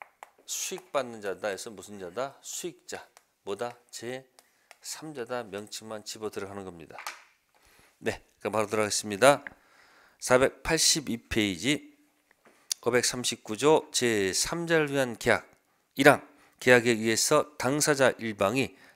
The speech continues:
제삼자에게 이행할 것을 약정한 때 제삼자는 채무자에게 직접 그 이행을 청구할 수 있다. 두 번째 항, 전한 경우에 제삼자 권리는 제삼자가 채무자에 대해서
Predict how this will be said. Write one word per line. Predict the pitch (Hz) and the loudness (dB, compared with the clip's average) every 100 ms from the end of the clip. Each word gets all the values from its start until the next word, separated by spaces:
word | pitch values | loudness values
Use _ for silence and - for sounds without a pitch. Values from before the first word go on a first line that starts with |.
| - | -2
제삼자에게 | 123 101 - 170 170 160 151 | 0 2 0 0 0 2 4
이행할 | 135 120 120 110 | 2 2 0 0
것을 | 117 - 107 101 | -4 -2 0 0
약정한 | 98 - 107 98 90 | 0 0 -2 0 0
때 | - 107 - - - _ | 2 2 0 -20 -20 _
제삼자는 | - - 95 - 143 135 131 143 139 | -4 0 0 -2 -4 0 2 2 0
채무자에게 | - 175 175 156 135 120 113 90 - | -2 -2 -4 -2 0 0 -2 -4 -2
직접 | 151 139 - - 143 - _ _ _ - - | -4 -4 -4 2 2 0 _ _ _ -20 -10
그 | 117 | -6
이행을 | 101 101 101 139 143 | -4 -4 -4 -4 -6
청구할 | - 165 160 147 135 | -8 -6 -6 -4 -4
수 | - 131 | -4 -4
있다. | 104 - 101 - - - _ _ | -6 0 0 0 -18 -20 _ _
두 | - | 0
번째 | 120 117 - 123 | 2 2 6 4
항, | 101 - - _ _ | 4 -8 -20 _ _
전한 | - 131 156 156 | 6 10 10 8
경우에 | 143 135 131 113 | 4 4 2 0
제삼자 | - 117 - 151 139 123 | 0 -2 -4 -4 0 0
권리는 | - 104 101 135 - _ _ _ | 0 -4 0 0 -2 _ _ _
제삼자가 | - 113 - 147 131 113 98 - | -2 0 0 -2 -2 2 2 2
채무자에 | - - 185 180 165 131 | 2 4 2 2 2 2
대해서 | 110 98 - 107 | 2 -2 0 0